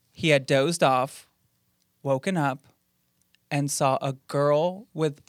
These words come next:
long hair wearing a hoodie standing at the end of the L-shaped portion of our couch, facing him. He thought it was me, but in our small-ass apartment, you can see directly into our bedroom from the living room.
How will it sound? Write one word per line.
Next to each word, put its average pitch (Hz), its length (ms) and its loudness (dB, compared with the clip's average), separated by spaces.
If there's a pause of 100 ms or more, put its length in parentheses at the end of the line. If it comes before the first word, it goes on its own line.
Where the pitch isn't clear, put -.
long 139 480 0
hair 139 500 0
wearing 139 360 0
a 147 80 -2
hoodie 135 440 -2 (220)
standing 147 480 0
at 147 140 -2
the - 200 -6
end 151 320 2
of 147 160 -6
the 160 180 -8
L-shaped 147 720 0
portion 135 440 -4
of 135 180 -6
our 127 160 -4
couch, - 580 -8 (240)
facing 139 440 -2
him. - 360 -14 (580)
He 160 140 0
thought 143 280 6
it 170 100 0
was 214 160 0
me, 165 400 0 (200)
but 147 80 2
in 139 120 2
our 135 120 2
small-ass 151 680 2
apartment, 180 580 0
you 151 140 -4
can 151 160 -6
see 147 200 -6
directly 135 520 -2
into 147 220 -4
our 147 100 4
bedroom 131 380 -2
from 135 140 -6
the 127 80 -4
living 123 320 -8
room. 76 320 -12